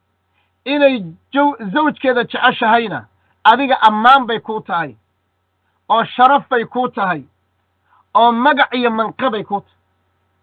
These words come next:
In gabadhaada caawa laguu soo furo, oo intaasoo carruura ay meelaha la bayhoofto, ma sharaf bay kuu tahay?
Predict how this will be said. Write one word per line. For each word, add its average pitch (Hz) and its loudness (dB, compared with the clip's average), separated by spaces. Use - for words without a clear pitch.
In 269 2
gabadhaada 269 4
caawa 277 6
laguu 262 0
soo 247 4
furo, 208 -2
oo 220 0
intaasoo 269 0
carruura 240 2
ay 233 -4
meelaha 240 4
la 277 4
bayhoofto, 220 -2
ma 185 -2
sharaf 247 4
bay 269 4
kuu 277 0
tahay? 247 -2